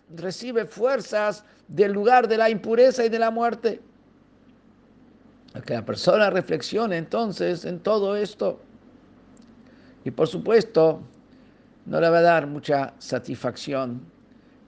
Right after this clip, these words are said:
y no se la va a creer y no va a estar con descaro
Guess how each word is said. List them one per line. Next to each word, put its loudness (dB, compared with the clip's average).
y -2
no -2
se 0
la 4
va 2
a -2
creer 0
y -4
no 2
va 6
a 4
estar 2
con -6
descaro 0